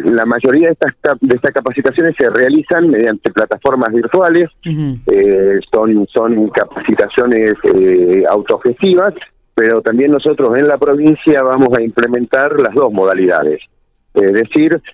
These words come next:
Speaker 1: eh, por ahí en algunos, en algunas, algunas, algunas instancias serán presenciales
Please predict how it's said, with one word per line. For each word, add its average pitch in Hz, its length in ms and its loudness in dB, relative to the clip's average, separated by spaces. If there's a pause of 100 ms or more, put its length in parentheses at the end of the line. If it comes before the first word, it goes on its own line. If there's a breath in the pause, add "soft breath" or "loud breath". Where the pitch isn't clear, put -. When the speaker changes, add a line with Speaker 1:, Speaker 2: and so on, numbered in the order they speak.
(160)
Speaker 1:
eh, 98 800 2 (200)
por 98 180 0
ahí 123 140 0
en 120 100 -2
algunos, 117 400 0
en 104 100 0
algunas, 113 380 0 (100)
algunas, 113 440 0 (100)
algunas 117 300 0
instancias 120 420 -2
serán 110 220 -2
presenciales 170 720 -2